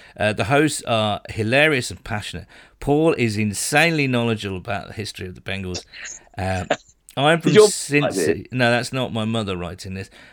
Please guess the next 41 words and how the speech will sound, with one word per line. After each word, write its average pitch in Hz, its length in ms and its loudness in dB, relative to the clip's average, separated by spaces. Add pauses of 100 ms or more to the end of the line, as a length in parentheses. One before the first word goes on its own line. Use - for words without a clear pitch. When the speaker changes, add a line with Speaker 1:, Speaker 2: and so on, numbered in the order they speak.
(120)
Speaker 1:
Um, 107 380 2 (600)
I'm 123 240 2
from 135 180 -4
Cincy, 107 640 -2
and 101 140 -6
I'm 101 140 -6
honoured 110 400 -2
that 104 160 -10
these 107 240 -2
guys 98 340 -4
see 110 260 -4
what 101 200 -4
I 98 80 -4
see 107 340 -4
in 104 80 -2
our 98 160 -4
team 104 380 -4
Speaker 2:
Hey. 110 100 0
Speaker 1:
and 104 140 -2
our 98 140 -4
city. 107 540 -4
The 101 280 -4
interviews 110 540 -4
they 104 120 -4
land 104 300 -4
are 95 80 -6
incredible, 113 500 -4
and 92 100 -8
the 92 60 -10
questions 131 480 -8
are 135 60 -6
thoughtful. 214 560 0 (320)
I'm 143 180 2
adding 202 360 2
this 120 160 -2
to 139 100 -6
my 180 160 2
rotation 156 580 0
of 139 80 -6
Bengals 127 320 -4
podcasts. - 460 -6